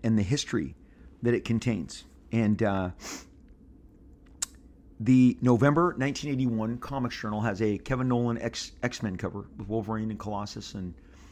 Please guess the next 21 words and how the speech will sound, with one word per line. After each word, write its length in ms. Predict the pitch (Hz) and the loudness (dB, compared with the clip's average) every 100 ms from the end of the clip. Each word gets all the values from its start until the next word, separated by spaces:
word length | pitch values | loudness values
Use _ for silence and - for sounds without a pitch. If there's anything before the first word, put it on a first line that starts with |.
| - - | -20 -4
Nightcrawler, 380 | 117 110 - 117 | -2 0 2 2
and 80 | 107 | 2
it 40 | |
looks 120 | 110 | -2
like 120 | 104 101 | -4 2
they're 120 | 104 | 4
all 120 | 104 | 4
watching 280 | 104 98 107 | 4 0 -4
T 160 | - | -2
V 140 | 110 110 | 0 2
together. 400 | 101 104 101 - | 2 0 0 -2
But 180 | 101 - | -4 -4
inside, 600 | 113 - - 202 104 - - - - - - - - | -4 0 2 4 2 -2 -8 -20 -20 -20 -20 -12 -8
it 140 | 139 | -6
contains 600 | - 139 131 120 113 - | -4 -4 0 2 2 0
two 420 | - - 143 147 - | -4 2 2 2 -2
really 440 | 101 131 135 156 | 2 4 4 0
great, 600 | 113 101 110 113 - - - - - - - - - | -2 2 4 4 0 -10 -14 -20 -20 -20 -20 -12 0
uh, 340 | 110 104 95 92 - - - - - - - - - - 147 | 2 2 0 -6 -16 -20 -20 -20 -20 -20 -20 -20 -20 -4 -2
excerpts, 600 | 160 - 107 110 - - - - | -2 -2 -4 -4 -8 -16 -12 -6
uh, 280 | 98 87 | -4 -6